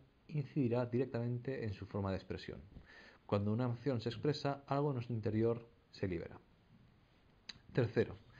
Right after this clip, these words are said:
canal-, canalizar correctamente nuestras emociones dolorosas. En ocasiones caemos en la tentación de canalizar nuestras frustraciones con los demás. Si esto es algo que es recurrente en nosotros, es preciso aprender estrategias de autodeterminación y autorregulación y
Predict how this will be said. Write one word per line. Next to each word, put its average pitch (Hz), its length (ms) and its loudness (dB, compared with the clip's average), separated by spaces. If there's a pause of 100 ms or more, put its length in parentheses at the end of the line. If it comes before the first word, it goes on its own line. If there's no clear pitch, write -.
(340)
canal-, 127 440 2
canalizar 113 560 2
correctamente 151 720 0
nuestras 110 360 -4
emociones 104 400 2
dolorosas. - 640 -2 (480)
En 95 80 2
ocasiones 139 500 0
caemos 120 300 0
en 117 60 -4
la 110 60 0
tentación 107 840 2
de 107 100 2
canalizar 107 480 0
nuestras 127 240 -2
frustraciones 131 720 -2
con - 80 -6
los 85 160 -2
demás. 85 420 -4 (380)
Si - 260 0
esto 143 200 2
es 147 100 -2
algo 101 220 2
que 104 80 2
es 101 60 -4
recurrente 98 880 2
en 95 140 -2
nosotros, 104 640 -2 (300)
es - 80 -6
preciso 151 320 0
aprender 117 320 0
estrategias 110 500 -2
de 107 60 2
autodeterminación 90 960 0
y 131 40 0
autorregulación 98 840 0
y 151 220 0